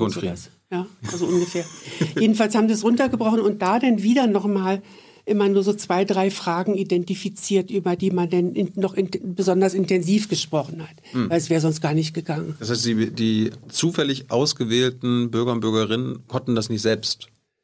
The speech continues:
Speaker 2: machen?
Speaker 1: Naja, das können sie ja auch sonst nicht. Also wenn, wenn, äh, man wird ja zum Bürgerrat eingeladen, auch wenn es eine engere, kleinere Frage ist,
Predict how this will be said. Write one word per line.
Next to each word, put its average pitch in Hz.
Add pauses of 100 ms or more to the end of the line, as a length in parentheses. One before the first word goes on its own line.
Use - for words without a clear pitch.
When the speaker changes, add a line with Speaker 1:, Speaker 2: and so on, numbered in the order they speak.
(800)
Speaker 2:
machen? 95 (240)
Speaker 1:
Naja, 190
das 190
können 196
sie 196
ja 196
auch 185
sonst 214
nicht. 156
Also 175
wenn, 175
wenn, 170
äh, 165
man 170
wird 180
ja 185
zum 190
Bürgerrat 180
eingeladen, 180
auch 165
wenn 180
es 180
eine 175 (540)
engere, 185
kleinere 165
Frage 147
ist, 160